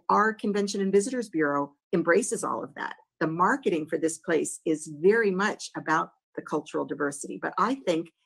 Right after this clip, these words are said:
it's not only a draw for people outside of our community, we're not doing enough right here to celebrate and learn from each other. And I think we coexist here,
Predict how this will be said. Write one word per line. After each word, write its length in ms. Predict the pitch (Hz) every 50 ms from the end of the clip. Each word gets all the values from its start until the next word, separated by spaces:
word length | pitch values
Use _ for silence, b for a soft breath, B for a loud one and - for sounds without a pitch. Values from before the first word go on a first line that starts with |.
| _ -
it's 180 | 165 175 - 202
not 180 | 190 196 202
only 220 | 208 196 190 175 165
a 60 | 151
draw 300 | 147 165 151 151 156 185
for 260 | 196 - - 156 -
people 320 | - - 160 - - - - -
outside 380 | 160 214 214 - 226 208 185
of 80 | 170 170
our 100 | 147 147
community, 420 | - - 151 139 139 139 139 139 143
we're 120 | 165 214
not 200 | 254 277 269 269
doing 220 | - 240 233 220 220
enough 200 | 214 208 214 214 -
right 180 | 202 196 202 202
here 380 | 202 220 240 254 202 - - _ _ b b b b b b
to 120 | - 180 160
celebrate 640 | 160 - 185 170 165 165 165 156 143 139 - - _ -
and 280 | 143 147 147 143 139 - _ _ _ -
learn 260 | - 160 175 185 185 185
from 220 | - 180 160 151
each 200 | 151 151 - -
other. 320 | 143 139 135 - - 135 _ b b b b -
And 240 | 170 165 165 160 160 - - _ _ _ - -
I 120 | 226 277
think 260 | 285 - 302 294 -
we 140 | 240 240 214
coexist 680 | - - 196 214 208 185 170 156 170 190 240 - - - -
here, 440 | 269 262 269 269 302 349 349 392